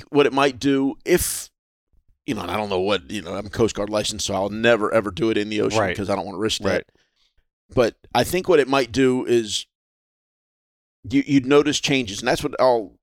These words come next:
Speaker 1: I'm doing anyway, is I'm trying to see changes, something
Speaker 2: Mm-hmm.
Speaker 1: that's a little different, and,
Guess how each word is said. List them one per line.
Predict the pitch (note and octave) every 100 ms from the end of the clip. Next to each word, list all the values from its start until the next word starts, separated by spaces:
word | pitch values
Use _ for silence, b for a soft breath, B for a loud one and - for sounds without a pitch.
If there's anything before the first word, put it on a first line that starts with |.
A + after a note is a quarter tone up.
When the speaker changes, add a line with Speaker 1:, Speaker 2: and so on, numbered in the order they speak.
| _
Speaker 1:
I'm | - G#2
doing | G#2 B2 A2+
anyway, | C#3 A#2+ E2+
is | F#2
I'm | G2+ F2+
trying | A#2 A2+
to | G#2
see | - G2+
changes, | A#2 C3 G2 C2+
something | A2+ A2 G#2+
Speaker 2:
Mm-hmm. | G#2+
Speaker 1:
that's | G2+
a | G#2+
little | A#2 A2+
different, | F#2+ B2+ G#2 -
and, | G2 F#2+ E2